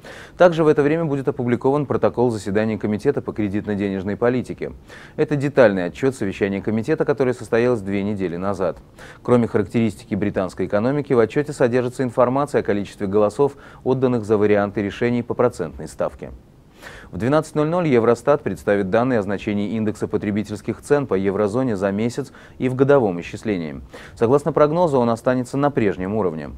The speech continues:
В случае превышения ожидаемого значения спрос на европейскую валюту вырастет. В двенадцать тридцать пять выйдет информация об аукционе по размещению десятилетних казначейских облигаций Германии,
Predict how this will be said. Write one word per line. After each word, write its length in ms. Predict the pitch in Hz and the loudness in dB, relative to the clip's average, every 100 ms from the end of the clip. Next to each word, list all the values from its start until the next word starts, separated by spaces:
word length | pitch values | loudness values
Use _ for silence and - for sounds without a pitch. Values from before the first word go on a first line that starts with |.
| - | -18
В 80 | - | -6
случае 320 | 117 117 110 | -2 0 0
превышения 560 | 98 101 107 139 110 87 | -2 -2 0 2 0 -2
ожидаемого 480 | 87 95 90 90 90 | -2 -2 -2 -2 -4
значения 480 | 101 95 143 147 131 | -4 -4 -4 -2 -4
спрос 320 | - 139 151 | 0 0 0
на 80 | 139 | 0
европейскую 580 | 120 110 98 92 120 | 2 2 0 -4 0
валюту 340 | 110 95 78 87 | 0 0 -4 -8
вырастет. 520 | 87 90 76 - 64 - - - - - - | -4 -4 -6 -12 -16 -18 -20 -20 -20 -20 -12
В 60 | 90 | -2
двенадцать 380 | 123 165 165 - | 2 2 0 -2
тридцать 400 | 170 165 170 - | -2 0 -4 2
пять 280 | 165 107 92 | 4 4 2
выйдет 320 | 107 110 117 | 0 0 -2
информация 580 | 113 113 117 127 143 117 | 2 2 2 0 2 4
об 140 | 104 | 4
аукционе 520 | 107 - 120 135 131 | 4 2 -2 0 0
по 120 | 90 | -2
размещению 500 | 87 98 92 123 113 | -4 -4 -4 -2 0
десятилетних 680 | 107 98 - 110 120 120 113 | -2 -4 -4 0 0 -2 -4
казначейских 640 | 104 98 92 107 90 98 101 | -4 -4 -4 -4 -6 -6 -4
облигаций 460 | 98 101 107 110 | -2 0 0 -2
Германии, 540 | 104 117 139 139 87 | -2 0 0 -2 -4